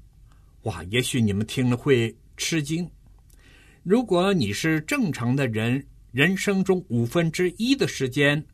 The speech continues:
都在说话，很有意思啊。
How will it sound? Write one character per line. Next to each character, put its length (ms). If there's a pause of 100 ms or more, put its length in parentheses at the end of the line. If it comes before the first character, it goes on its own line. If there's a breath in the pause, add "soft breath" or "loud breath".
(400)
都 220
在 240
说 280
话， 220 (1080)
很 180
有 140
意 180
思 180
啊。 220